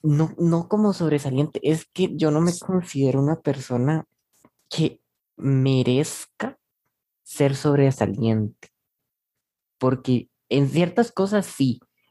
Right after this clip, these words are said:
pero digamos que usted me diga que yo me ponía a estudiar todos los días, no, yo estudié un, yo estudiaba un día antes del examen. Lo que pasa es que yo presto atención en clase,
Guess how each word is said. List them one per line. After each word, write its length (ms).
pero 160
digamos 340
que 100
usted 200
me 140
diga 160
que 100
yo 100
me 80
ponía 200
a 100
estudiar 460
todos 180
los 140
días, 320
no, 260
yo 140
estudié 320
un, 180
yo 100
estudiaba 380
un 80
día 140
antes 180
del 120
examen. 420
Lo 80
que 100
pasa 160
es 60
que 100
yo 160
presto 560
atención 640
en 160
clase, 560